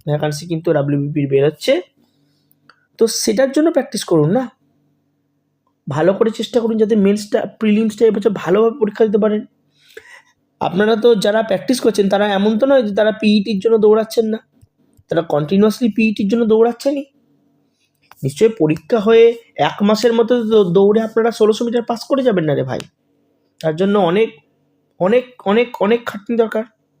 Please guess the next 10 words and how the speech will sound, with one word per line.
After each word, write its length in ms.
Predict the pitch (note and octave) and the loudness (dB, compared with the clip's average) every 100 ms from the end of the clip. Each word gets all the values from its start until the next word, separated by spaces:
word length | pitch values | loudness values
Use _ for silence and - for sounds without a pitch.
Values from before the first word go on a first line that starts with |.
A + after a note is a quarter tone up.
| _ _ _ _ _ | _ _ _ _ _
এটা 180 | D#3+ D#3 | -4 -4
আপনারাই 300 | D3+ F#3 A3 | -2 0 0
ভালো 280 | G3 G#3+ A#3 | 0 0 2
বলতে 260 | A3+ A3+ | 0 0
পারবেন 240 | A#3 A3 A3+ | -2 -2 -2
যারা 200 | G#3 G#3 | 0 0
দৌড়াচ্ছেন। 560 | G3+ G#3 A3 - G#3+ G#3+ _ _ - | 2 0 -2 -6 -8 -8 _ _ -8
অনেক 280 | D#3 E3+ | -6 -4
দম 240 | D3+ F3 G3 | -2 0 2
লাগে, 360 | F#3 F#3 F#3+ | 2 0 -6